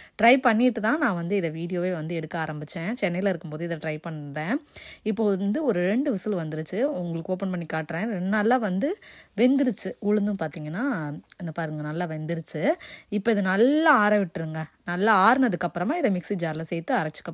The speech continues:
போறோம். ஆறிடுச்சு. இதை மிக்ஸி ஜார்ல சேர்த்துட்டு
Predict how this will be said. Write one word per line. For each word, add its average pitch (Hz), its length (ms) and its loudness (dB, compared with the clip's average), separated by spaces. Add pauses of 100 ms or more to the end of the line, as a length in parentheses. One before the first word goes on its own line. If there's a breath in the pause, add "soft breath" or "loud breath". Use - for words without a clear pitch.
போறோம். 160 280 2 (880)
ஆறிடுச்சு. 214 520 4
இதை 254 200 0
மிக்ஸி 180 280 -6
ஜார்ல 170 320 0
சேர்த்துட்டு 175 400 0